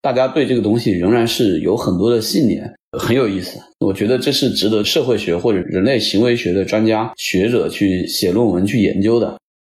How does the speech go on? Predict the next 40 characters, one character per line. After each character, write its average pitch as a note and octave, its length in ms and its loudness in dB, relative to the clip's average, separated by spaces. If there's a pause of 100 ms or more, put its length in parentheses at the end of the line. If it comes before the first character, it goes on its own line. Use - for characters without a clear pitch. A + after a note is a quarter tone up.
(100)
但 D3+ 180 0
是 B2+ 60 0
你 G2+ 80 -2
看， A#2 300 -2
无 G2 40 0
论 C#3 160 2
是 C3+ 180 -2
以 F2+ 100 -2
太 A#2 140 0
坊 G#2+ 220 -4
还 G2 120 -2
是 A2+ 80 0
比 A2+ 120 -6
特 F2+ 100 -2
币， A#2 340 0 (300)
去 - 240 -2
中 B2+ 160 2
心 D3+ 80 4
化 D3 100 2
程 E2+ 240 -4
度 A2 180 2
理 F2 160 0
论 C3 180 2
上 A#2 100 0
来 F2+ 140 -2
说 G2+ 120 0
都 G2+ 140 -2
不 C3+ 220 -2
如 F#2+ 180 0
狗 G2+ 160 0
狗 A2 140 0
币 G#2+ 160 2
去 - 180 -2
中 G#2+ 160 2
心 A#2+ 80 2
化 A#2 120 0
这 C#3+ 120 -2
么 B2 100 0
彻 - 220 -2
底。 - 180 -10